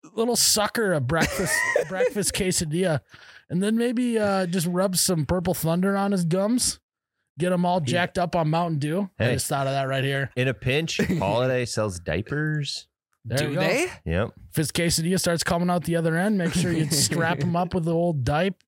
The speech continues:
Speaker 1: and you're good to go. So, how's that sound?
Speaker 3: It sounds like that
Speaker 1: That sounds
Speaker 3: extra
Speaker 1: way better than that shitty breakfast you had this morning.
Speaker 3: Yeah, that extra hour is gonna be elite.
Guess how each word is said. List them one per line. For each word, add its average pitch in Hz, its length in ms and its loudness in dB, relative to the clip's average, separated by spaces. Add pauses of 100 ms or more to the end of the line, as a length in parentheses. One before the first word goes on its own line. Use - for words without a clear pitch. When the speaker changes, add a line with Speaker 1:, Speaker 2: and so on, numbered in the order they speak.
(100)
Speaker 1:
and 151 80 0
you're 147 100 2
good 160 220 0
to 151 100 0
go. 175 300 0 (1300)
So, 151 440 0 (420)
how's 175 220 -2
that 220 200 0
sound? 117 320 0 (440)
Speaker 3:
It 156 100 -6
sounds 165 220 2
like 110 240 -2
that 110 280 -2
Speaker 1:
That 170 140 -2
sounds 240 200 0
Speaker 3:
extra 185 100 0
Speaker 1:
way 208 120 0
better 208 280 0
than 170 160 0
that 131 160 -2
shitty 190 420 2
breakfast 175 420 -2
you 165 80 0
had 165 140 0
this 147 140 0
morning. 143 280 0
Speaker 3:
Yeah, 110 120 0
that 101 100 -4
extra 104 240 -4
hour 90 240 -4
is 101 80 -6
gonna 104 160 -6
be 101 260 -8
elite. - 480 -10